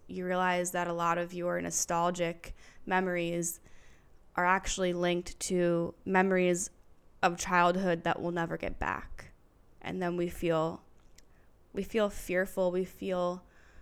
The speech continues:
confusion. Where does the time go? And how can we fix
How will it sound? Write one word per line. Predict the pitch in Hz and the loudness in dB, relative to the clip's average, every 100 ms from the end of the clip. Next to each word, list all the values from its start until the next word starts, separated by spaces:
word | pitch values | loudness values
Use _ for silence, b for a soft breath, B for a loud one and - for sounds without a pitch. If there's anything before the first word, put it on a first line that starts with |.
| b - | b -14
confusion. | 190 185 185 190 190 185 170 185 185 190 - - - - - - - | -12 -12 -8 -4 -2 0 -2 -4 -10 -18 -20 -20 -20 -20 -20 -20 -6
Where | 185 196 | 0 2
does | 196 | 2
the | 196 | -2
time | - 190 190 185 | -2 -2 -2 -2
go? | 175 170 - - 220 - | -4 -4 -4 -8 -14 -12
And | 190 | -10
how | 185 185 196 | -2 0 0
can | 208 202 | -2 -4
we | 190 | -4
fix | 185 - 196 190 - - | -6 0 2 2 0 -2